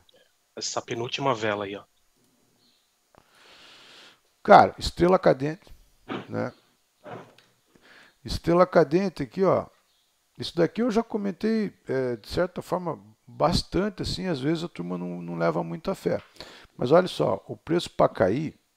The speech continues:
Speaker 2: você tem uma vela. Essa vela tem um sinal gráfico. Beleza. Aí você tem que, tem que ter agora aqui o fechamento dessa vela viva abaixo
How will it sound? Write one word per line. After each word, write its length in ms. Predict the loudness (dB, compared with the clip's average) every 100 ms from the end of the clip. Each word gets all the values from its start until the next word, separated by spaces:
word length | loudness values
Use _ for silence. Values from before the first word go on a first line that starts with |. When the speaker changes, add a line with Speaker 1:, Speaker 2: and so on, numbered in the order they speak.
| _ _
Speaker 2:
você 160 | -8 -6
tem 220 | -4 -2
uma 160 | 2
vela. 320 | 6 6 6 0 _ _ _ _ _ _ _ _
Essa 300 | -4 0 4
vela 240 | 4 4 2
tem 160 | 0
um 60 | -6
sinal 260 | 0 2 4
gráfico. 400 | 2 -2 -6 _ _ -20 -20 _ _
Beleza. 400 | -6 -6 -8 -14 -20 -20 -20 _
Aí 120 | -2
você 100 | -2
tem 280 | -2 -2 -2
que, 100 | -4 -14 -20 -6
tem 140 | -6
que 100 | -6
ter 180 | -4 2
agora 360 | 4 6 4 2
aqui 340 | 0 -6 -6 _ -20
o 80 |
fechamento 760 | -10 -6 0 0 0 -6 -6 -6
dessa 320 | -4 -2 -4
vela 300 | -2 0 0
viva 340 | -2 -6 -6 -14 _ _ _ -6
abaixo 640 | -4 -2 -2 -2 -4 -10